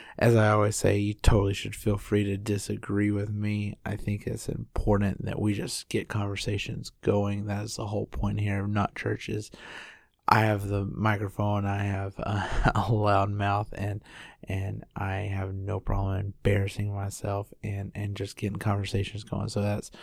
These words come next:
that's hopefully good. I'm certainly not an expert. So this week, what we're going to talk about and start talking about is the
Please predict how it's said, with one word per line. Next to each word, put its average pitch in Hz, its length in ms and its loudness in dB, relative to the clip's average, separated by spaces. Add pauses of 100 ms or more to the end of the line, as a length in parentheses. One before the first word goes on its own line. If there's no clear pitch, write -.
(260)
that's - 100 -14
hopefully 107 380 2
good. 101 120 0
I'm 98 180 -2
certainly - 600 2 (340)
not 101 360 0
an 98 280 -4
expert. - 760 -4
So 101 320 4 (160)
this 123 220 6
week, 123 280 10
what 110 160 12
we're 107 240 8
going 107 260 2
to 98 120 -2
talk - 360 0
about 101 340 4
and 107 80 -2
start - 300 0
talking 101 420 -4
about 98 420 -2 (420)
is 101 400 0 (300)
the 101 260 0